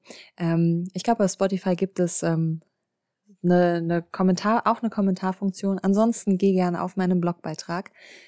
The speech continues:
auf diesen, äh, den ich dir hier unten in den Shownotes verlinke. Und ja, schreib es mir doch da gerne in den Kommentaren. Ich bin nämlich wirklich gespannt, wie viel davon wirklich bei uns Bürgern ankommt, ohne dass wir jetzt, äh,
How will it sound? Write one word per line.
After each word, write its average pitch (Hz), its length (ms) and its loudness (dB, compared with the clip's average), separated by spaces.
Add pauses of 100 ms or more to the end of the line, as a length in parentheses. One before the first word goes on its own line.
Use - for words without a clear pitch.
(240)
auf 185 160 0
diesen, 190 460 2
äh, 170 260 -2
den 175 180 2
ich 180 140 0
dir 175 200 2
hier 175 280 -2
unten 202 460 -2
in 175 140 -4
den 170 120 -4
Shownotes 214 420 -2
verlinke. 208 520 2 (320)
Und 202 240 4
ja, 196 300 2
schreib - 280 -2
es 302 120 -4
mir 214 120 2
doch 202 140 0
da 196 240 0
gerne 170 280 -2
in 170 80 0
den 175 100 2
Kommentaren. 175 760 -2 (340)
Ich - 160 -6
bin 214 120 4
nämlich 208 220 4
wirklich 208 260 2
gespannt, 190 540 -2
wie 208 120 0
viel 214 400 2
davon 196 420 0
wirklich 214 280 -4
bei 208 120 -4
uns 202 160 -2
Bürgern 185 320 0
ankommt, 190 540 -6
ohne 196 260 0
dass 190 280 -4
wir 214 280 2
jetzt, 196 340 -4
äh, 180 220 -4